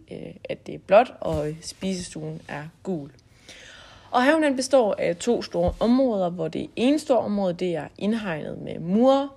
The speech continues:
på alle siderne, og på det andet område, der ligger Monets, øh, lange og smalle hus, altså. Og ud fra huset mod, øh, syd, der ses, øh, jernbuer,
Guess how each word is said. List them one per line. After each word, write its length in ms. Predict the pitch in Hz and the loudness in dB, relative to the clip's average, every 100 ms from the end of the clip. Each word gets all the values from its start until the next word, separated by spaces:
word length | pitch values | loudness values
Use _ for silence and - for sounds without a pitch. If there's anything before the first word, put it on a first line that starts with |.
| _ - | _ -6
på 80 | 208 | -2
alle 200 | 208 220 | -2 -2
siderne, 520 | - 226 226 208 202 - | -4 -4 -2 -2 -4 -4
og 260 | 185 175 | 0 0
på 100 | 175 | 0
det 60 | 190 | -2
andet 260 | 202 208 - | 0 -2 -4
område, 300 | 190 190 170 | -4 -2 0
der 120 | 170 | 0
ligger 280 | 170 175 185 | -2 -2 -2
Monets, 520 | 160 156 175 - - - | -4 -6 -6 -8 -14 -12
øh, 180 | 165 143 | -10 -10
lange 340 | 139 160 175 - | -10 -8 -8 -8
og 140 | 175 | -12
smalle 420 | - 165 165 180 | -8 -4 -2 -2
hus, 420 | 180 190 180 - - | -4 -8 -8 -10 -14
altså. 240 | - - - - _ - - - - - - - - | -14 -12 -12 -14 _ -20 -20 -20 -20 -20 -20 -20 0
Og 140 | 247 311 | 6 8
ud 100 | 320 | 6
fra 100 | 240 | 2
huset 380 | 269 247 202 | 0 0 -2
mod, 380 | 180 175 165 160 | -2 0 0 -2
øh, 160 | 147 170 | -4 -6
syd, 320 | - 285 339 | -2 2 2
der 200 | 330 226 | 2 -2
ses, 420 | 202 220 196 175 | 0 0 -2 -2
øh, 240 | 170 165 160 | -4 -2 2
jernbuer, 720 | 180 202 208 185 175 165 | 2 2 -2 -2 -2 -2